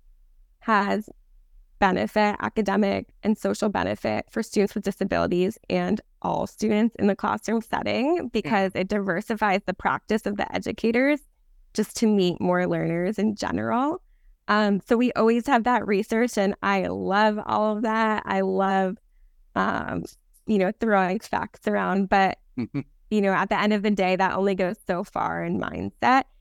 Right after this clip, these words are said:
Speaker 1: and we need people to be able to have, like, a personal connection to the work. So I
Speaker 2: Yeah, I was gonna say,
Speaker 1: will
Speaker 2: yeah,
Speaker 1: work
Speaker 2: that's what
Speaker 1: through
Speaker 2: about
Speaker 1: my professional
Speaker 2: Excellent.
Speaker 1: development and conversations
Speaker 2: Yeah.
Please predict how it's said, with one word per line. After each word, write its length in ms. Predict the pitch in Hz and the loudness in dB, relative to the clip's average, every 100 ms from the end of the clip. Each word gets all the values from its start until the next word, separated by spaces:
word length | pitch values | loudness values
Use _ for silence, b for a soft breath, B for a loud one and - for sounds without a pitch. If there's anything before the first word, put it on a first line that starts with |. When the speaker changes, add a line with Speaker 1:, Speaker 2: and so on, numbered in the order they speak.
| _ | _
Speaker 1:
and 120 | 202 208 | 0 4
we 100 | 202 | 6
need 400 | 196 185 180 - - | 4 4 0 -4 -4
people 260 | 202 180 | -4 0
to 80 | 180 | 0
be 120 | 190 | 2
able 120 | 170 180 | 2 0
to 60 | |
have, 180 | 202 - | -2 -4
like, 160 | 175 202 | -4 -6
a 60 | |
personal 440 | - 175 180 208 202 | -8 -6 -6 -4 -4
connection 580 | - - - - - | -2 -4 -6 -6 -4
to 120 | - - | -4 -6
the 80 | |
work. 320 | - - - - | -6 -8 -10 -8
So 140 | 208 | -4
I 420 | 78 85 90 104 | -2 0 0 -2
Speaker 2:
Yeah, 360 | 139 127 113 110 | 0 -2 0 -4
I 80 | 107 | -8
was 120 | - | -2
gonna 180 | 131 117 | 2 2
say, 160 | - 117 | 2 0
Speaker 1:
will 120 | 180 | 0
Speaker 2:
yeah, 60 | |
Speaker 1:
work 180 | 180 190 | 0 -2
Speaker 2:
that's 160 | 220 - | -4 -2
what 60 | 208 | 0
Speaker 1:
through 340 | 196 196 190 | 2 2 0
Speaker 2:
about 60 | - | 2
Speaker 1:
my 800 | 233 190 190 190 185 185 170 - _ _ | 2 2 0 2 0 0 -2 -6 _ _
professional 380 | 247 233 196 127 - 185 | -4 0 0 -2 -2 -2
Speaker 2:
Excellent. 80 | 117 | -2
Speaker 1:
development 540 | 202 175 175 175 185 | 0 0 2 2 2
and 160 | 185 180 | 2 0
conversations 1160 | - 180 190 214 - 180 202 - 170 165 165 | -2 -2 0 -2 0 -2 0 -2 -2 -2 -4
Speaker 2:
Yeah. 60 | 214 | -4